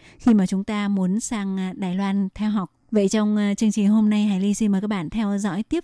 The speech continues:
phần cuối cuộc trò chuyện của Hải Ly với, à, Kim Chi để được nghe Kim Chi, à, chia sẻ về những kinh nghiệm rút ra từ bản thân mình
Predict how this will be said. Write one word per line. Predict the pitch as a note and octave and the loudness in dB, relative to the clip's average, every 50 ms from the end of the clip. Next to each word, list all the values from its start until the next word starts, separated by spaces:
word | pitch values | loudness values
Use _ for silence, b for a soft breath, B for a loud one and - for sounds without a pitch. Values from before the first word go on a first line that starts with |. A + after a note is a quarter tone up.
| _ | _
phần | - A#3 G3+ F#3+ F3 | 0 2 2 2 0
cuối | - - G3+ F#3+ F#3+ A3 C#4+ | 0 2 4 4 4 4 2
cuộc | - D4+ G3+ - _ | 0 -2 -4 -4 _
trò | - - G3 | -8 -8 -6
chuyện | F#3 - G#3+ F#3+ F3 D3 D3+ - | -2 -2 -2 -2 -2 -4 -6 -2
của | - G3+ F#3 F3 E3+ E3 D#3+ - | 0 2 2 2 2 -2 -4 -6
Hải | - F#3+ F#3 F3 | -6 -2 -2 0
Ly | F#3+ G#3 G#3+ G3+ G3+ | 0 0 0 0 0
với, | G3 F#3+ F#3+ F#3 F3+ G3 A#3+ | 0 -2 -2 0 0 -2 -2
à, | C#4+ - - | -4 -4 -2
Kim | A#3+ A3+ G#3 | 0 0 0
Chi | G3+ - A#3+ A3+ A3 G#3 G#3 - _ _ _ _ _ _ - | 0 0 2 2 2 2 0 -2 _ _ _ _ _ _ -2
để | - G#3 F#3+ F3+ F3 F3+ | 2 2 2 2 2 0
được | F#3+ G3+ G#3 F#3+ - | 0 0 0 0 2
nghe | F#3+ G3+ G#3+ G#3+ G#3+ G#3 | 2 4 4 4 2 0
Kim | - - G#3+ G3+ | 0 0 0 0
Chi, | - - A3+ G#3+ G#3 G3+ | 0 2 2 2 2 2
à, | G3 G3 - | 0 -2 -4
chia | - - A3+ G#3+ | -4 -2 -2 -2
sẻ | G3+ - G#3+ F#3 F3 | -2 -2 -4 -4 -4
về | E3 E3+ F#3 F3+ F3+ F3+ | -4 -2 -2 0 0 0
những | F#3 F#3+ F#3 A3+ B3+ | -2 -2 0 -2 -2
kinh | - C4+ A3 G#3+ | 0 0 2 2
nghiệm | G#3+ A3 G3 - - - | 4 2 2 0 -2 -4
rút | F#3+ A#3+ D4 | -2 -2 -2
ra | - - - A#3 G#3 G3+ G3 F#3 - - | -4 -4 -6 -4 -2 -2 -4 -4 -4 -2
từ | G#3 F#3+ F#3 F3+ F3+ E3+ - - | 0 0 2 0 -2 -4 -6 -2
bản | - G3+ F3 D#3+ E3 | 0 0 0 0 -2
thân | - G3+ G#3+ G3+ G3+ | -4 -4 -2 2 2
mình | G#3 G#3+ G3+ F#3 F3+ | 4 4 4 4 2